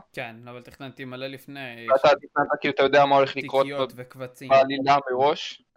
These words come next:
Speaker 2: ואני, אין לי מושג מה הולך לקרות, אני, כאילו, יש לי כזה כמה רעיונות ב-,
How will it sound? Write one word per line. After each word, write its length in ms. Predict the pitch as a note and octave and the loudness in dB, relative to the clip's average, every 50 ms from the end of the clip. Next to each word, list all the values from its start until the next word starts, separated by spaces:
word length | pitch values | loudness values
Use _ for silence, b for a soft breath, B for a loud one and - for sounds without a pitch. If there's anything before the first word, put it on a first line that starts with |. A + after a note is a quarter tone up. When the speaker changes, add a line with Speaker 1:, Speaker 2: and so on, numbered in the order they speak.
| - - B2+ | -16 -6 -2
Speaker 2:
ואני, 220 | C3 C3 C3+ C#3+ | -2 0 2 2
אין 80 | C#3+ C#3+ | 2 2
לי 60 | D3 | 0
מושג 400 | C#3+ C3+ B2+ - - - - C#3 B2+ | -4 -8 -8 -6 -2 2 2 2 2
מה 120 | B2 - | 2 -2
הולך 200 | - C3 - - | -4 -4 -2 0
לקרות, 320 | - - - - A#2 - - | 2 4 4 4 2 2 0
אני, 140 | B2+ B2+ B2 | -2 -2 -2
כאילו, 260 | - - B2+ C3 C3 _ B B B B B _ _ _ _ _ _ - | -4 -8 -10 -12 -14 _ B B B B B _ _ _ _ _ _ -2
יש 200 | D3 C#3+ - - | -2 -2 -2 -4
לי 80 | C#3+ C3+ | -6 -2
כזה 420 | C#3 C#3 B2+ B2 A#2 A2+ A2+ - - _ - | -2 0 0 0 0 -2 -4 -6 -10 _ 0
כמה 280 | - - D#3 E3+ E3 | 2 2 4 4 4
רעיונות 520 | D#3+ D#3+ D#3 D#3 D#3 D#3 D#3 D#3+ D#3+ _ _ F3+ | 4 6 4 4 2 -2 -4 -6 -8 _ _ _
ב-, 80 | - D#3+ | -16 -16